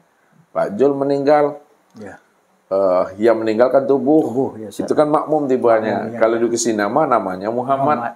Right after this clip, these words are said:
Speaker 2: ya, Ustaz.
Speaker 1: Nah, siapa yang menyolatkan?
Speaker 2: Ah, ya, itu.
Speaker 1: Ah, yang menyolatkan itu adalah ruh.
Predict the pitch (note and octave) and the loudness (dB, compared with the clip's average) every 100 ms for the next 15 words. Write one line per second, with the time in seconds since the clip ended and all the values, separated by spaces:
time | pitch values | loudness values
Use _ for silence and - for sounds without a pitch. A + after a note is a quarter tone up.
0 | - G#2+ F#2+ F#2 - G#2 - _ G#2+ A2+ | -14 -18 -16 -16 -16 -20 -20 _ -6 0
1 | F#3 A3+ E3 D#3+ D#3+ D#3+ D#3+ - E3+ E3 | 0 2 2 2 2 4 2 2 2 2
2 | E3 - _ - F#2+ - - - _ B2+ | 0 -14 _ -20 -20 -20 -20 -20 _ 0
3 | C3 C3+ C#3 C#3 C3 B2 A#2+ G2+ G2+ F#2 | 4 4 4 0 2 4 2 2 -2 -2
4 | - D3 C3 C3 D3 C3+ E3 G3 D#3 | 0 2 4 4 4 2 2 2 0